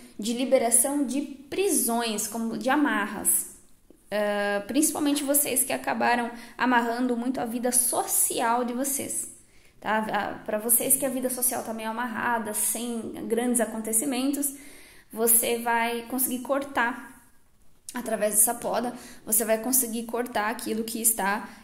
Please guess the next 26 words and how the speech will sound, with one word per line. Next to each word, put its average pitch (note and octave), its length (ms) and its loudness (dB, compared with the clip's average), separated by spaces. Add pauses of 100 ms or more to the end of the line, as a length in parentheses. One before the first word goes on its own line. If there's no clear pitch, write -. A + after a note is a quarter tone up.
(100)
impedindo, A3+ 720 2
né, G3+ 200 0
o G#3 60 -2
seu G#3 340 2
crescimento A#3 680 4
e - 20 -2
desenvolvimento A3+ 960 0
no A#3 200 -2
campo B3+ 440 -2
social, A#3+ 840 4
consequentemente C4+ 720 -4
também B3 440 -4
amoroso, G#3 1000 -2 (480)
tá? A#3 320 -4 (300)
Essa E4 240 4
carta C#4+ 340 0
dos A3 220 0
trevos, A#3 400 2
ela F#3 180 0
tá B3 140 -2
represent-, G#3 600 -6
ela G#3 200 -2
pode A#3+ 260 2
representar G#3+ 640 -4
algumas A#3 420 0
urtigas, C#4 560 0